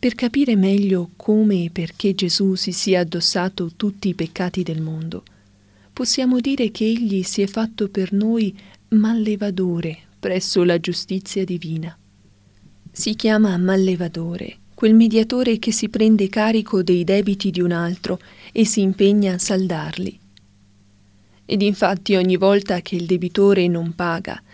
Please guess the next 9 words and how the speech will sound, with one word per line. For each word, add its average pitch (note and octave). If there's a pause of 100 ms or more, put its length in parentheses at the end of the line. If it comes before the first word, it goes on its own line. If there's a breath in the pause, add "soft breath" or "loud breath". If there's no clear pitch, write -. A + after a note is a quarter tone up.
(140 loud breath)
deve A#3
farlo A3
lui, G3 (280)
proprio F#3
perché G3+
ne G3
è F#3
il F#3
garante. E3+